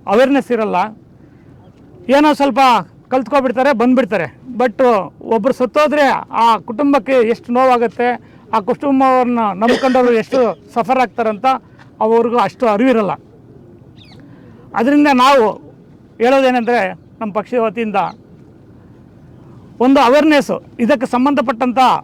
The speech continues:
ಪೊಲೀಸ್ ಇಲಾಖೆ ಆಗಿರ್ಬೋದು, ಆರ್ ಟಿ ಒ ಆಫೀಸ್ಗಳಾಗಿರ್ಬೋದು, ಇದಕ್ಕೆ ಸಂಬಂಧಪಟ್ಟಂತೆ ಒಂದು ಶಿಬಿರವನ್ನು ಏರ್ಪಡಿಸಿ ಗ್ರಾಮೀಣ ಮಟ್ಟದಲ್ಲಿ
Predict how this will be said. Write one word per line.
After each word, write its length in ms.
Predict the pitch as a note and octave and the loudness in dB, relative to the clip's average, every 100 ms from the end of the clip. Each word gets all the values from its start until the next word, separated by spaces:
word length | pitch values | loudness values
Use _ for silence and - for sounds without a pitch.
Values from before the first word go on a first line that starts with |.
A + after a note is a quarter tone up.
| - - - | -10 -20 -6
ಪೊಲೀಸ್ 340 | A#3 B3+ C4+ - - - - - | -2 0 -2 -8 -20 -20 -20 -6
ಇಲಾಖೆ 280 | A#3 B3 A#3 | -2 -2 -2
ಆಗಿರ್ಬೋದು, 540 | A#3 G#3 A3+ A3 B3 | -4 -2 -2 0 2
ಆರ್ 220 | A#3 A3 | 2 0
ಟಿ 60 | G#3+ | 0
ಒ 80 | B3+ | 0
ಆಫೀಸ್ಗಳಾಗಿರ್ಬೋದು, 1040 | A3+ G#3 F3+ G#3+ G#3+ G3+ G#3 G3+ B3 - - - | 0 -4 -4 -4 -4 -4 -4 -2 -4 -6 -16 -8
ಇದಕ್ಕೆ 240 | G#3 G#3+ | -6 -6
ಸಂಬಂಧಪಟ್ಟಂತೆ 920 | - G#3+ B3+ A#3 A3 A3 A3 A3 F#3+ - - - | -6 -4 -2 -4 -6 -8 -4 -4 -4 -8 -20 -6
ಒಂದು 260 | G#3+ A#3+ A#3 | 0 2 2
ಶಿಬಿರವನ್ನು 720 | - A#3+ C#4+ C#4+ C#4 B3+ - - - - - | 0 -2 2 2 2 0 -2 -10 -20 -20 -8
ಏರ್ಪಡಿಸಿ 600 | G3+ B3 C4+ A3 C4 C#4 - _ _ - - - - - - - - - - - - G3 | -2 -2 -2 -4 -4 -6 -8 _ _ -20 -20 -20 -20 -20 -20 -20 -20 -20 -20 -20 -16 -4
ಗ್ರಾಮೀಣ 360 | E4 D#4 D4+ D4+ | 0 2 4 2
ಮಟ್ಟದಲ್ಲಿ 680 | C4+ C4 C4+ C4+ C#4 D#4 | 0 0 0 2 -2 -4